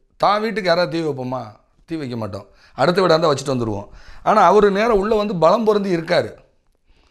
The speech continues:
பலம் பொருந்தி இருக்காரு, பலம் பொருந்த போறாரு ஜனவரி இருபத்தி நாலுக்கு பிறகு.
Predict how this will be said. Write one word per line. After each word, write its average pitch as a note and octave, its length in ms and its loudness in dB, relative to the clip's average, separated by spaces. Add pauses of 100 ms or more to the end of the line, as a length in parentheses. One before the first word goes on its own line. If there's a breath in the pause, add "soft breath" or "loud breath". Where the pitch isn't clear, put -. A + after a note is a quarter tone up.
(380)
பலம் F3 240 2
பொருந்தி F#3+ 300 2
இருக்காரு, C#3 260 0 (160)
பலம் G3 260 0
பொருந்த G3 240 0
போறாரு E3+ 440 2
ஜனவரி D3 340 -2
இருபத்தி D3 260 -6
நாலுக்கு B2+ 220 -4
பிறகு. A#2 360 -8